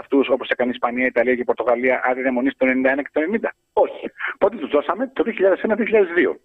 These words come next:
Δηλαδή, η πρώτη εντεκαετία της ζωής τους εδώ ασφαλιστικά είναι μηδέν.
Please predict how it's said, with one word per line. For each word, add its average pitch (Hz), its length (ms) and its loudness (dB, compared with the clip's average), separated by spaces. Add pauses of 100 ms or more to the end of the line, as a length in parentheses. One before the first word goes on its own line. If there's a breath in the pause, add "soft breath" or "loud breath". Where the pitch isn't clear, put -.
(200)
Δηλαδή, 147 500 0 (260 loud breath)
η 143 120 2
πρώτη 214 360 0
εντεκαετία 127 640 2
της 123 120 -4
ζωής 131 260 4
τους 107 200 -4
εδώ 120 400 2 (220)
ασφαλιστικά 131 680 -2
είναι 214 220 -6
μηδέν. 135 460 2